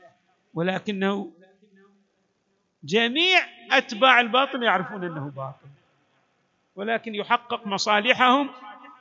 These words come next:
في عالم هذه الدنيا، في عالم المادة،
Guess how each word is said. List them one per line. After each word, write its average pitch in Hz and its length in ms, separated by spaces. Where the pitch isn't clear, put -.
في 185 120
عالم 220 420
هذه 196 440
الدنيا، 147 520
في 180 100
عالم 190 260
المادة، 156 540